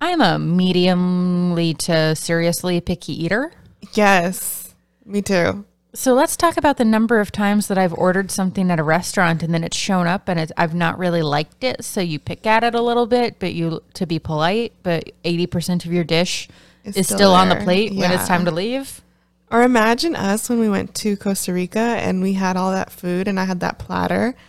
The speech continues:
Speaker 1: That Colombian food.
Speaker 2: Yes,
Speaker 1: Yeah.
Speaker 2: that Colombian <laughs> food. Like
Speaker 1: Where we had, like, eight pounds. We didn't realize how big the plates were gonna be.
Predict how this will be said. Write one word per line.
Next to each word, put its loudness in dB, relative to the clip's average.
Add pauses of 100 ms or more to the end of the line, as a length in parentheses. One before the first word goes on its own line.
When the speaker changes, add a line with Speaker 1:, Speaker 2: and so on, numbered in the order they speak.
Speaker 1:
That -2
Colombian 4
food. 0
Speaker 2:
Yes, 6
Speaker 1:
Yeah. 6
Speaker 2:
that 8
Colombian 8
<laughs> -
food. 4 (160)
Like 4
Speaker 1:
Where 6
we 2
had, 4
like, 0
eight 0
pounds. 2
We -2
didn't 2
realize 0
how -2
big -2
the -2
plates -2
were -4
gonna 0
be. -4